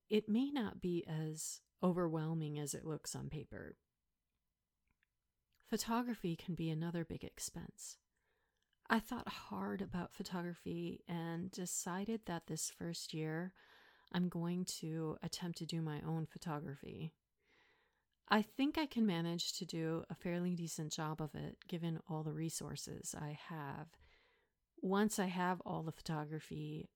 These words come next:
I may select a small portion of them to test out making prints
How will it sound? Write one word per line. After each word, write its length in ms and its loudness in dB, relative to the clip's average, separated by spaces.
I 60 6
may 200 6
select 520 -2
a 40 -4
small 720 0
portion 440 0
of 200 -4
them 380 -4
to 360 -4
test 360 0
out 280 -2
making 340 -4
prints 640 -4